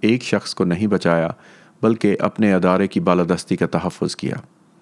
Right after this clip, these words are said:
نواز شریف کو بار بار فوج کے سربراہ بدلنے کی اجازت نہیں دی جا سکتی تھی۔ ایڈمرل بخاری کی درجہ بالا وضاحت صرف جزوی داستان سناتی ہے۔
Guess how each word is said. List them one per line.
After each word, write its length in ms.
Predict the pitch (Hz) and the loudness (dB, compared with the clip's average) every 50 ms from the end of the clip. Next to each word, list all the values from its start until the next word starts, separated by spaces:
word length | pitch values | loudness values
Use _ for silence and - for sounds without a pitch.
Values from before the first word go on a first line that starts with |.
| _ _ _ _ _ _ _ _ _ _ _ _ - | _ _ _ _ _ _ _ _ _ _ _ _ -2
نواز 260 | 87 90 95 101 101 | 0 2 2 2 2
شریف 320 | - - 101 98 107 107 - | 2 2 2 2 2 2 0
کو 120 | - 104 | 0 0
بار 240 | 90 85 92 95 95 | 2 2 2 2 2
بار 260 | 92 90 92 92 92 | 2 2 2 2 2
فوج 360 | - - - 98 98 101 95 | 0 0 2 2 2 2 2
کے 100 | - - | 0 -4
سربراہ 440 | 87 - - 90 85 92 90 92 92 | -2 0 0 0 2 2 0 0 0
بدلنے 420 | 87 92 85 85 87 90 90 90 87 | 0 0 0 0 0 2 0 0 0
کی 120 | - 87 | 0 -2
اجازت 480 | 87 82 87 85 82 87 85 - - - | 0 0 0 0 0 0 -2 -4 -6 -4
نہیں 320 | 78 80 92 92 101 95 | -2 -2 0 0 0 0
دی 140 | 80 82 80 | 0 0 -2
جا 180 | 73 - 78 | 0 -2 -2
سکتی 300 | - - - - - - | -2 -6 -8 -8 -10 -12
تھی۔ 180 | - - - 135 - _ _ _ _ _ _ _ _ _ _ _ _ _ _ _ _ _ _ _ _ _ _ _ _ _ - | -12 -12 -14 -18 -18 _ _ _ _ _ _ _ _ _ _ _ _ _ _ _ _ _ _ _ _ _ _ _ _ _ -2
ایڈمرل 400 | 104 113 123 135 139 156 180 185 | 0 2 2 2 2 2 2 2
بخاری 480 | 151 127 113 - - 107 110 123 139 | 0 0 -2 0 2 2 2 2 2
کی 120 | 135 - 117 | 2 0 0
درجہ 320 | 98 85 101 95 95 110 | 0 2 0 0 2 0
بالا 240 | 95 98 95 98 107 | 2 4 4 4 4
وضاحت 480 | 104 98 92 92 92 90 98 98 - - | 2 2 2 2 2 0 0 -2 -2 -2
صرف 260 | - - 92 90 - | -2 -2 -2 -2 -4
جزوی 440 | - - - 92 82 90 95 95 87 | -6 -4 -2 -2 0 2 0 2 2
داستان 500 | 82 80 80 - - - 85 85 82 82 | 2 0 -2 -2 -2 -2 0 0 0 -2
سناتی 440 | - - 82 80 73 - - 76 | -2 -2 -2 -2 -2 -4 -6 -6
ہے۔ 160 | 73 80 - | -6 -8 -10